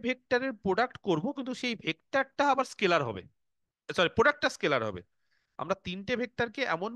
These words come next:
ভাবে প্রোডাক্ট করব, হুম, গুণ করব, যাতে করে সেই প্রোডাক্টটা আবার স্কেলার হবে। সেটা কি করে সম্ভব?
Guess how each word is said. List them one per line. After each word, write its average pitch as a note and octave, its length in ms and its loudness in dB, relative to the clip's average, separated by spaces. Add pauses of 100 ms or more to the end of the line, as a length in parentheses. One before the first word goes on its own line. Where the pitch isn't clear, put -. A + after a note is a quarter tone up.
ভাবে C4 160 -2 (100)
প্রোডাক্ট G#3 260 -2 (100)
করব, C3 180 -2 (840)
হুম, A#3 160 -10 (640)
গুণ B3+ 140 -8 (120)
করব, C3+ 180 -2 (840)
যাতে D3+ 200 -4 (100)
করে B3 140 -4 (120)
সেই F3+ 160 -4 (140)
প্রোডাক্টটা G3+ 440 -4
আবার A#3+ 200 -8
স্কেলার F#3 340 0
হবে। A#2 200 -2
সেটা F3 180 -6
কি G3+ 140 -14
করে B3+ 100 -4 (120)
সম্ভব? A3+ 280 -2